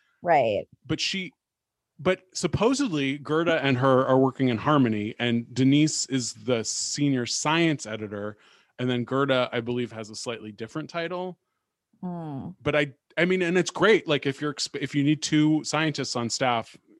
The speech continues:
Speaker 2: God bless you. And this Denise looks like a lovely lady. But, uh, I,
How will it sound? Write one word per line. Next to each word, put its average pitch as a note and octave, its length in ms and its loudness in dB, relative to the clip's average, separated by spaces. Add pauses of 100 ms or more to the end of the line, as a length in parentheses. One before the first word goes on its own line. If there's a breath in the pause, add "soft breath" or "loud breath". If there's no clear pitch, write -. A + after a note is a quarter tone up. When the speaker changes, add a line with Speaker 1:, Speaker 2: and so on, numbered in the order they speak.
(320)
Speaker 2:
God C3+ 180 -2
bless C3+ 300 0
you. G#2 300 -6
And A2+ 260 -8 (240)
this B2+ 180 -8
Denise C3 300 -2
looks B2 160 -6
like A#2 140 -6
a A2+ 40 -4
lovely A2+ 280 -4
lady. A2 360 -8 (400 soft breath)
But, A#2 320 -8
uh, G#2+ 300 -6 (280)
I, C#3 140 2